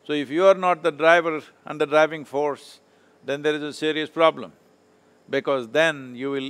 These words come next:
imagine all kinds of things, and these imaginations have led to various kinds of conflicts, various kinds of troubles, and the level of violence and atrocities that we have committed upon each other is,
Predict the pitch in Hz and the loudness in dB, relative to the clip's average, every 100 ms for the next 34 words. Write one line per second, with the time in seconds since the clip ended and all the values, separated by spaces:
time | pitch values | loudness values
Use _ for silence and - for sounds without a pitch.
0 | - 143 151 147 143 143 165 165 147 151 | -10 -6 -4 -4 -6 -8 -6 -6 -8 -8
1 | 131 123 - 120 120 117 - _ _ _ | -10 -14 -12 -12 -12 -14 -20 _ _ _
2 | 123 127 123 165 165 156 151 139 135 131 | -12 -10 -4 -4 -4 -2 -2 -2 -10 -12
3 | 135 127 113 113 107 117 117 143 - 147 | -12 -12 -6 -6 -6 -10 -4 -4 -4 -12
4 | 120 127 151 151 143 127 - 135 147 139 | -10 -4 -2 -2 -4 -10 -10 -10 -8 -10
5 | 127 110 127 131 127 139 - - - _ | -14 -10 -10 -10 -8 -10 -10 -20 -20 _
6 | _ _ 110 143 147 139 - 135 135 123 | _ _ -2 0 0 -4 -4 -4 -4 -8
7 | 123 - 131 131 131 113 120 120 117 - | -12 -4 -4 -2 -6 -8 -10 -8 -12 -12
8 | 131 123 135 139 131 117 _ _ _ _ | -4 -2 0 -2 -6 -6 _ _ _ _
9 | _ 117 131 147 143 135 123 113 - 113 | _ -4 4 6 4 0 -12 -12 -8 -8
10 | 107 107 104 104 120 - 165 151 147 139 | -10 -14 -8 -6 -6 -4 -4 -4 -8 -10
11 | 123 127 107 127 113 - 139 143 151 131 | -10 -10 -10 -8 -8 -8 -8 -6 -4 -4
12 | 117 131 127 123 147 151 135 117 110 131 | -4 -8 -8 -10 -10 -8 -8 -8 -6 -8
13 | 123 92 - | -8 -12 -20